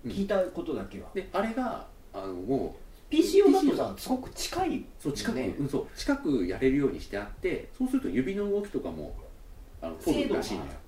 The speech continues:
Speaker 2: 近いからってことだよね。
Speaker 1: うん、そうそうそう。
Speaker 2: うん。
Speaker 1: だから、あの、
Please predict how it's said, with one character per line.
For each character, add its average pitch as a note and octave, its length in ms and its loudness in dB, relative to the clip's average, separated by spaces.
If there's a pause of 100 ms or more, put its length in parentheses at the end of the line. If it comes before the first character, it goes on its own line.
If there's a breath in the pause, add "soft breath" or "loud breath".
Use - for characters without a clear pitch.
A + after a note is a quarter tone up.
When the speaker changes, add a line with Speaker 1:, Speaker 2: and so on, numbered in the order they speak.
Speaker 2:
近 - 280 -2
い - 60 -2
か - 80 -12
ら - 60 -10
っ - 20 -12 (100)
て - 100 -12
こ - 0 -
と C3+ 60 -2
だ - 20 2
よ A2+ 40 -2
ね。 F#2+ 60 -4
Speaker 1:
う - 0 -
ん、 - 20 -10
そ G2+ 100 -8
う F#2 40 -8
そ F#2 60 -10
う E2+ 100 -8
そ - 60 -4
う。 - 20 0
Speaker 2:
う - 40 -2
ん。 - 40 -4 (1500)
Speaker 1:
だ F#3+ 80 -8
か - 80 -6
ら、 F2 60 -8
あ - 40 -10
の、 E2 220 -10